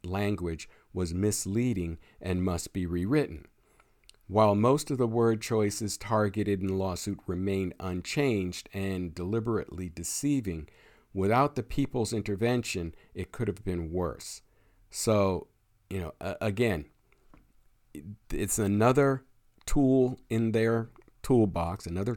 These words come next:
tactic that is being used, uh, in order to manipulate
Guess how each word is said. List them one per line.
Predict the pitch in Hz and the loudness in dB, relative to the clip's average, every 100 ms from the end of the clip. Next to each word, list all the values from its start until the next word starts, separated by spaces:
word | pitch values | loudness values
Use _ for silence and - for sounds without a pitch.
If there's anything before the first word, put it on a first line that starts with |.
| - | -6
tactic | - 123 110 - 82 - - _ _ _ - | -2 0 0 -2 -8 -8 -16 _ _ _ -8
that | 92 101 98 95 - | 0 2 2 0 -2
is | 95 90 | -4 -2
being | - 113 127 120 | 0 4 4 2
used, | 95 101 101 95 92 - - - _ _ - | 2 2 4 2 -2 -8 -14 -20 _ _ -6
uh, | 90 87 | -4 -4
in | - 92 | -4 -2
order | 101 113 | 0 0
to | 110 - 98 | -2 -2 -2
manipulate | 92 113 - 120 110 101 98 | 2 0 2 2 4 4 2